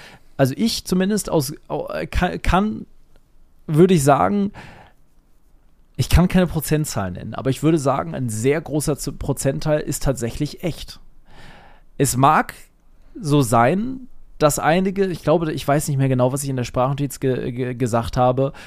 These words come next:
dass einige Videos, ähm, Inhalte enthalten, die überzogen dargestellt wurden. Und ich würde sagen, das kann man auch deutlich sehen. Und dann gibt's so Teile,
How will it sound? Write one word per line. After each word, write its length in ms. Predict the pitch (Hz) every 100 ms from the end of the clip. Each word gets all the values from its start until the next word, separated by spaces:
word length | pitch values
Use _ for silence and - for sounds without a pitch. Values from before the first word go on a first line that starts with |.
| -
dass 120 | 131
einige 480 | 123 143 170 180 170
Videos, 580 | 156 165 165 165 156 -
ähm, 480 | 151 143 139 139 139 - - - - - - - - - - - - - - - - - - - - - - - - -
Inhalte 520 | 202 220 185 190 185
enthalten, 480 | 160 151 165 180 170
die 100 | 151
überzogen 600 | 147 147 - 165 165 151
dargestellt 560 | 135 151 151 151 139 120
wurden. 340 | 143 180 226 - - - - - - - -
Und 160 | 151 156
ich 100 | 139
würde 180 | 180
sagen, 340 | 147 139 170 185
das 140 | 147
kann 120 | - 170
man 80 |
auch 100 | 151
deutlich 420 | 127 147 160 147 120
sehen. 340 | 127 110 170 - - - - - - - - - - _
Und 160 | 151
dann 160 | 147 196
gibt's 180 | 226 -
so 100 | 185
Teile, 560 | - 165 190 208 226